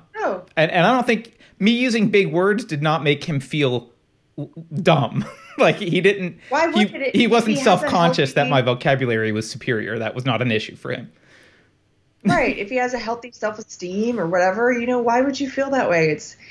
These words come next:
Speaker 1: and if it do-, and if, if you using big words did make him feel dumb, then that shows there's something, there's some insecurity there that he needs to address in himself.
Speaker 2: Right.
Speaker 1: You know?
Speaker 2: Right.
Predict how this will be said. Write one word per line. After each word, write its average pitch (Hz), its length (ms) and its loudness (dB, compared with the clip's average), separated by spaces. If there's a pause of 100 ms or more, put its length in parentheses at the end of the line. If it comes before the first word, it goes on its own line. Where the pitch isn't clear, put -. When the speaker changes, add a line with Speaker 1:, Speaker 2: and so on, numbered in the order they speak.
Speaker 1:
and 254 120 2
if 269 80 0
it 175 160 -2
do-, 202 80 2
and 214 360 2
if, 202 160 -6
if 202 160 -4
you 214 140 -2
using 226 320 0
big 196 160 -2
words 180 300 0
did 190 320 -2
make 160 180 0
him 156 220 0
feel 156 280 -2
dumb, 156 280 2
then 190 120 2
that 202 220 -2
shows 202 240 2
there's 180 220 -2
something, 196 380 0
there's 170 140 0
some 294 140 2
insecurity 240 760 0
there 147 200 2
that - 160 0
he 214 200 -2
needs 190 240 0
to 196 80 -6
address 233 280 0
in 196 120 0
himself. 156 500 -2 (220)
Speaker 2:
Right. 117 280 -4 (520)
Speaker 1:
You 156 80 2
know? 156 100 2
Speaker 2:
Right. 117 200 -2